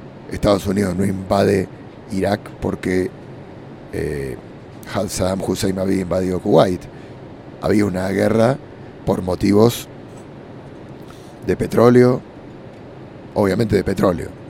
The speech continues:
Fue una <laughs> guerra por petróleo. Este sería un gran programa. Volver atrás la vista y entender cuáles fueron las motivaciones para cada una de las guerras. Estaba mirando en el mapa porque me preocupaba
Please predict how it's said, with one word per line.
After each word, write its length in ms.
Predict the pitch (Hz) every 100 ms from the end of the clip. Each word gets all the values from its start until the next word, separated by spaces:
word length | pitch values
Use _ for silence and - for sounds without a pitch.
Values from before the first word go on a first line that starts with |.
| - - - - -
Fue 140 | - 113
una 160 | 113
<laughs> 0 |
guerra 320 | 98 - 117 -
por 180 | 107
petróleo. 460 | 95 92 98 82 64 - - - - - - - -
Este 240 | 127 143
sería 320 | - 110 117
un 80 | 113
gran 220 | 113 120
programa. 520 | 110 92 85 80 67 - - - - - - - - - - - - -
Volver 320 | 98 95 143
atrás 300 | 120 - 117
la 120 | 101
vista 460 | 101 110 - 117 131 -
y 80 | 107
entender 540 | 95 104 101 120 123 - - - - - -
cuáles 260 | 120 117
fueron 200 | 139 123
las 120 | 110
motivaciones 640 | 104 101 107 95 120 117 110
para 240 | 95 92
cada 220 | 98 98
una 220 | 98 101 92
de 60 |
las 140 | 95 104
guerras. 520 | 117 90 67 - - - - - - - - - - -
Estaba 320 | 98 120 131
mirando 340 | 120 139 139 92
en 60 |
el 60 | 92
mapa 260 | 95 110
porque 260 | - 95 98
me 100 | 98
preocupaba 720 | 98 92 101 - 120 101